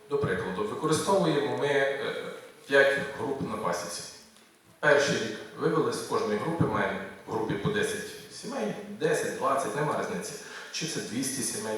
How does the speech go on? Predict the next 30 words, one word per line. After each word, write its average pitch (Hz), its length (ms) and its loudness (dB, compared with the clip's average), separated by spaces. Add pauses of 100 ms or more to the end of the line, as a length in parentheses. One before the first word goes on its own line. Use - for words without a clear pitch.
буде 107 220 -4
кожних - 320 0
по - 60 2
двадцять. 104 480 0 (560)
Е, 107 60 -2 (440)
виводимо 156 400 2
матки. - 320 0 (680)
Є 127 240 -2 (100)
хороші - 220 8 (200)
матки, - 240 -2 (180)
вивели. 104 460 0 (380)
Наступний 107 460 -2
сезон. 95 380 -4 (680)
Ми 131 120 0
знову 175 340 8
шукаємо - 560 2
з - 20 0
групи 131 280 4
саму 113 320 2
кращу 107 480 0
матку. - 320 -4 (120)
Відібрали, 107 520 0
знову 107 260 0
вивели. 98 300 0 (400)
Третій 135 360 6
сезон. 117 360 -2 (580)
Де 151 220 8
є 143 220 6
ймовірність 131 760 4
того, 151 540 8